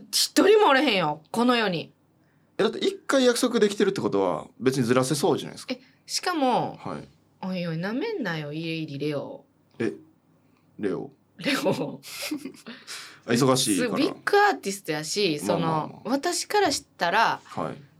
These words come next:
Speaker 1: まあ、ほんま私、その、テレビとか出たてやし、
Speaker 2: はいはい。
Speaker 1: あの、推しである以上に、
Speaker 2: はい。
Speaker 1: その、芸能界の大先輩でもあるわけよ。
Speaker 2: まあまあまあ。
Speaker 1: すごい目上の人でもあるわけよ。
Speaker 2: はいはい。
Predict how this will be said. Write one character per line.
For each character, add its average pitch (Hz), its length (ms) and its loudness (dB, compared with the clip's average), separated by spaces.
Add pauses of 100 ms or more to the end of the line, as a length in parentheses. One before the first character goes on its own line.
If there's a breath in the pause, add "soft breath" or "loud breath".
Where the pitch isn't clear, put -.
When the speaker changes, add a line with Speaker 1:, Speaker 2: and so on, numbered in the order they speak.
(120)
Speaker 1:
ま 180 120 -2
あ、 175 40 -4
ほ 285 140 -2
ん 320 80 2
ま 311 100 4
私、 208 300 -4
そ 190 200 -4 (180)
の、 160 460 -6 (320 loud breath)
テ 294 120 2
レ 277 80 6
ビ 185 120 0
と 156 80 -4
か 147 100 -2
出 185 180 2
た 277 160 2
て 277 140 0
や 185 100 0
し、 151 420 -6
Speaker 2:
は 117 160 0
い 101 40 -2
は 98 60 -8
い。 - 20 -12 (400)
Speaker 1:
あ 170 120 -2
の、 170 140 -4
推 359 80 2
し 392 100 2 (120)
で 427 120 6
あ 285 100 6
る 185 380 2 (480)
以 247 120 -4
上 208 240 4
に、 170 480 -2
Speaker 2:
は - 140 -4
い。 - 40 0
Speaker 1:
そ 196 120 -4
の、 185 220 -2 (120)
芸 330 360 2 (140)
能 440 80 2
界 185 140 2
の 165 100 0
大 208 220 2
先 208 360 -4
輩 123 160 -2
で 131 80 -6
も 123 100 -8
あ 78 60 -8
る 76 60 -8
わ 82 100 -8
け - 80 -20
よ。 - 60 -20 (260)
Speaker 2:
ま 139 160 4
あ - 20 4
ま 110 40 2
あ 104 40 0
ま 110 100 4
あ。 98 40 2
Speaker 1:
す - 60 2
ご 440 80 4
い 247 100 2
目 180 180 2
上 185 220 2
の 185 100 0
人 196 220 -2
で 156 80 -4
も 135 100 -6
あ 135 60 -8
る 131 80 -10
わ 123 100 -12
け - 120 -20
よ。 - 80 -20 (100)
Speaker 2:
は - 180 -4
い 90 40 -2
は 67 60 -6
い。 - 20 -14